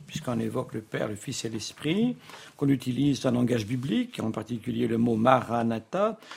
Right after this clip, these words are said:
Mais est-ce que quand on fait l'expérience, euh,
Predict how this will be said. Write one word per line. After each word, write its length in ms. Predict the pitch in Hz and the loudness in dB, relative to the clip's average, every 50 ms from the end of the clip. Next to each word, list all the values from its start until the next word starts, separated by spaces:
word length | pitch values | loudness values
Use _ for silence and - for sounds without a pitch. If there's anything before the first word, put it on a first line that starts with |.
| - - - - | -18 -16 -6 0
Mais 80 | 131 143 | 2 2
est-ce 180 | 170 165 - | 4 2 0
que 380 | - - - 220 208 185 170 147 | -2 -2 2 2 4 4 4 4
quand 360 | 147 - 143 143 135 131 - | 2 2 0 0 0 0 0
on 120 | 131 127 117 | 0 0 -2
fait 420 | - - - 160 165 160 135 123 | -2 -4 -2 0 0 2 2 0
l'expérience, 960 | 113 120 123 - - - - 135 120 123 127 131 131 127 131 117 - - - | 0 -2 -4 -6 -6 -6 -4 -2 -2 0 0 2 2 2 2 0 -2 -4 -4
euh, 320 | 127 117 117 113 110 107 | -2 -2 0 0 0 -2